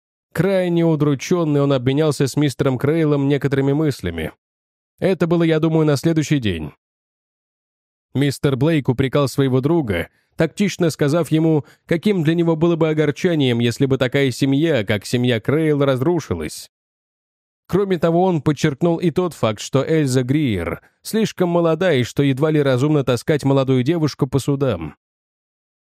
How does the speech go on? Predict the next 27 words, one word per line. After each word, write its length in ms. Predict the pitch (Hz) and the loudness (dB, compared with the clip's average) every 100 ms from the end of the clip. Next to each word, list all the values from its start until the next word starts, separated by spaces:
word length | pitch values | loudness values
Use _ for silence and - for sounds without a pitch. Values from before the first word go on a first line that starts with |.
| _ | _
На 180 | 107 165 | -2 0
это 200 | 165 147 | 0 0
мистер 380 | 147 135 135 127 | 0 0 -2 -2
Крейл 320 | 147 156 139 | 0 0 0
ответил, 420 | 127 151 135 135 | 0 -2 0 0
улыбаясь: 680 | 139 135 147 110 85 - - _ _ _ _ _ - | 0 0 -2 -2 -4 -10 -18 _ _ _ _ _ -2
«У 140 | 131 | 0
Эльзы 360 | 196 190 156 165 | 2 0 0 0
совсем 460 | 160 147 185 175 | 0 0 0 2
иные 240 | 170 170 160 | 2 2 4
мысли 300 | 175 151 156 | 2 2 2
на 80 | |
этот 260 | 151 147 139 | 2 0 -2
счет. 460 | - 98 85 - - _ _ _ _ _ - | -4 -6 -6 -8 -20 _ _ _ _ _ -6
Она 360 | 104 135 175 | -2 0 2
являться 480 | 165 139 156 147 135 | 2 2 0 -2 -6
в 40 | |
суд 220 | - 156 147 | -2 -2 0
не 120 | 147 | 0
будет, 360 | 107 98 98 | 0 -2 0
мы 140 | 139 147 | 0 0
все 200 | - 170 | 0 0
уладим 340 | 175 185 180 | 0 0 0
как 200 | 175 160 | 0 -2
надо». 480 | 180 170 107 82 - _ _ _ _ _ _ _ _ _ _ _ _ - | 0 0 -2 -4 -8 _ _ _ _ _ _ _ _ _ _ _ _ -4
Пуаро 380 | 151 151 160 | -2 2 2
заметил: 640 | 147 143 131 107 - 85 | 0 0 0 -2 -4 -6